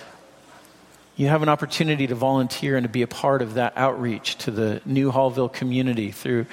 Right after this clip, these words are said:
in partnership with Christian Tabernacle Church. And friends, every Wednesday night, there are s-, a small group of people from this church who go to Columbus House to meet, to love,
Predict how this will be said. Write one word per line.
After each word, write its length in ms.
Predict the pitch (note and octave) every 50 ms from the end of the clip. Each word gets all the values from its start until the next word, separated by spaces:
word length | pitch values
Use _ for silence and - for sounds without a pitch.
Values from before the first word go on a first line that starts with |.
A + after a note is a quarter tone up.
| - - - - - - -
in 140 | C3 B2+ A2+
partnership 520 | - C#3 C3 B2+ C3+ B2+ - - B2 -
with 140 | C3 B2+ -
Christian 320 | - - B2 - - C3+ B2+
Tabernacle 560 | - B2+ A#2+ A#2 A#2 A#2+ A#2 A#2 - - A#2
Church. 520 | - - - A#2+ A2 G#2+ - - - - - - - - - - - - - - - - - - - - - - - - - - F4+ F#4 F#4 F#4 F#4 F#4 F#4 F#4 - - - - - - - - - - - - - - - - - - - - - - - - - - -
And 100 | - C3
friends, 480 | - - D3+ D3 D3 C#3 B2+ - - -
every 260 | - D3+ C#3 D3 E3 D#3
Wednesday 400 | D#3+ D#3+ D#3 D3+ - - D#3 D3
night, 340 | D3 C#3+ C#3 C3 B2 -
there 200 | - C3 C3 C3
are 20 | B2+
s-, 320 | B2+ - - - - - - - -
a 60 | C3
small 300 | - - C3+ C3+ C#3+ C#3+
group 220 | C3 C3+ C3+ C3
of 120 | C#3+ C3 -
people 240 | D3+ C3+ C3 B2+
from 200 | A#2+ - C3+ B2+
this 160 | C3 B2+ - -
church 320 | - C#3 B2 A2+ - -
who 80 | C3 A#2
go 240 | A#2 B2+ A2+ A#2+ B2
to 160 | A#2+ A2+ A#2 - - - - - - - - - -
Columbus 360 | - - D3 C#3+ C#3+ C#3 - -
House 500 | B2 G#2+ F#2+ G2+ - - - - - - - - - - - - - - - - - - - - - - - - -
to 100 | - C#3+
meet, 360 | B2 B2 B2+ C3 C#3 C#3 - - - A#3+ - - - - - - - - - - - - - - - - - - - - - -
to 100 | - B2+
love, 640 | A#2 A2+ A#2 B2 A#2+ B2+ B2+ A#2+ A#2 - - - -